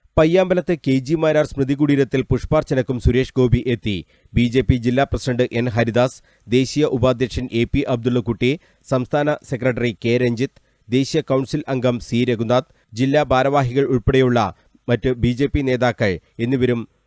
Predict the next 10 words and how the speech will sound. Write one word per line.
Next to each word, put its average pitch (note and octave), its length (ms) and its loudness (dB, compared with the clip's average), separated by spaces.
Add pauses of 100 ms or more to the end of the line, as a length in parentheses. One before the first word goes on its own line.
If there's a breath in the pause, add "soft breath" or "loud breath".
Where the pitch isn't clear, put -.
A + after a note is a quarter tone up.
സുരേഷ് B2+ 300 0
ഗോപിക്കൊപ്പം B2 600 2
ഉണ്ടായിരുന്നു. A2+ 680 0 (500)
ബുധനാഴ്ച F3+ 440 2
കണ്ണൂരിൽ D3+ 540 2
തങ്ങുന്ന D3 280 0
സുരേഷ് B2+ 380 0
ഗോപി A2 360 2 (200)
വ്യാഴാഴ്ച C3 440 2
രാവിലെ B2 460 0